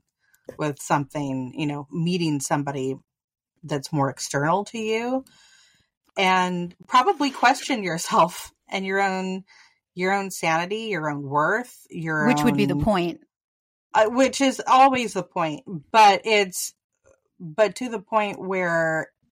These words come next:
Speaker 1: if you're not careful enough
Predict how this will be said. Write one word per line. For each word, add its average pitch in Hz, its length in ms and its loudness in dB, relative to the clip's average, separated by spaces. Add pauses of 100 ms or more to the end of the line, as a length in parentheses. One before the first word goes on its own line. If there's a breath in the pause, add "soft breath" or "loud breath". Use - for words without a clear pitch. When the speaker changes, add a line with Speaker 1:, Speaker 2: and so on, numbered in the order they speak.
(160)
Speaker 1:
if 285 440 -4
you're 226 540 0
not 185 580 2 (1800)
careful 247 640 -2
enough 185 840 0